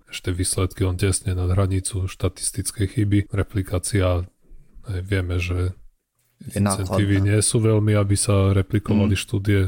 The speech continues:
Speaker 1: prakticky nikto nerobí. Teraz kto vie, či koľko tej vedeckej literatúry dnes je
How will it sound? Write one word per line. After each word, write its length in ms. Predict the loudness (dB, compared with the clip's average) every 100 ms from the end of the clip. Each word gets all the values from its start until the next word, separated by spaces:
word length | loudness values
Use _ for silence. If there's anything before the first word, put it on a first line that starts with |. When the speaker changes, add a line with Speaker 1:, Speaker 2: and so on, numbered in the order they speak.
| -2 -10
Speaker 1:
prakticky 520 | -8 -8 -6 -8 -6 -6
nikto 240 | -6 -6
nerobí. 420 | -4 -4 -4 -6
Teraz 300 | -6 -2 -2
kto 200 | 0 0
vie, 160 | 2 2 0
či 240 | -2 -2 -2 -2 -6 -12 -14 -20 _
koľko 420 | -2 -2 0 -2
tej 320 | 0 2 2
vedeckej 520 | 2 2 2 0 0 2
literatúry 680 | 2 0 0 0 2 0
dnes 300 | 0 0 0
je 160 | 0